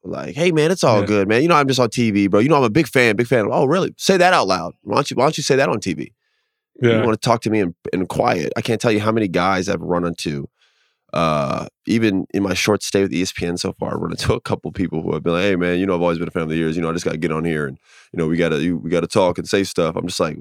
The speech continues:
Speaker 1: "No, you don't. You just,
Speaker 2: Yeah.
Speaker 1: you don't have it." You know what I mean? Like, you just didn't have anything to go off of. So that's the only thing you can make your name off of.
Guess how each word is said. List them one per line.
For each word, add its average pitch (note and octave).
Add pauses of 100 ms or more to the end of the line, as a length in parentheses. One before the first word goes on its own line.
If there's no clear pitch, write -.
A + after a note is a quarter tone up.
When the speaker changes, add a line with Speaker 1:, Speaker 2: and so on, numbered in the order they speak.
Speaker 1:
"No, G#2+
you G#2
don't. F#2 (380)
You G2+
just, F#2+
Speaker 2:
Yeah. B2
Speaker 1:
you C3+
don't A#2+
have G2
it." F2 (520)
You A2
know G#2+
what G#2+
I -
mean? A2
Like, F#2
you A2
just A2
didn't G#2+
have G#2
anything G2
to F2
go F2+
off E2+
of. D#2+
So F2
that's F#2
the F2
only G#2
thing E2+
you D#2
can -
make D#2+
your E2
name C#2+
off -
of. -